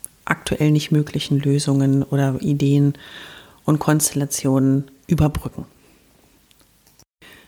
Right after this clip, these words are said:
Zum Schluss der Folge wünsche ich mir immer was. Wünschen heißt, ich würde mir wünschen, dass du etwas aus der Folge mitnimmst für dich persönlich. Also erstens, wir stehen vor einem neuen Jahr. Nimm dir also einen einfachen Kalender, ein A vier Blatt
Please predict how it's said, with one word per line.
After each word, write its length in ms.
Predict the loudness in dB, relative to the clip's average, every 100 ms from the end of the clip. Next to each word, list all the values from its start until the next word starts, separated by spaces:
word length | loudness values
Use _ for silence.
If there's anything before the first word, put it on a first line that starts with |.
| -8
Zum 180 | 0 2
Schluss 220 | 2 2
der 120 | 0
Folge 440 | 0 0 2 0 -2
wünsche 280 | -2 -2 -2
ich 140 | -4 0
mir 140 | 0
immer 220 | 0 -2
was. 240 | -4 -8 -2
Wünschen 380 | -2 0 -2
heißt, 340 | 0 0 -2 -6 -16 -20 -20 -20 _ -8
ich 240 | -8 -4
würde 480 | 0 2 4 4 2
mir 280 | 2 2 2
wünschen, 600 | 2 2 2 2 2 2 0
dass 460 | 0 2 0 -2
du 220 | -2 0
etwas 360 | 0 -2 -2 -4
aus 120 | -4
der 120 | -6
Folge 320 | -4 -2 0 0
mitnimmst 460 | 0 -2 -2 -2
für 140 | -2 0
dich 280 | 0 -2
persönlich. 560 | -2 -2 -2 -4 -8 -8
Also 240 | -4 -4 -2
erstens, 480 | -2 -2 0 -2 -2
wir 80 | -4
stehen 320 | 0 2 0
vor 300 | 0 0 2
einem 260 | 2 2
neuen 260 | 2 0 -4
Jahr. 380 | -2 0 0 -2 -8 -18 -20 -8 0
Nimm 160 | 2
dir 180 | 2 0
also 180 | 0 2
einen 100 | 2
einfachen 460 | 0 0 0 0
Kalender, 500 | 0 0 2 2 2
ein 200 | 0 -2
A 80 | -4
vier 300 | -8 -2 -2
Blatt 440 | -2 -4 -4 -6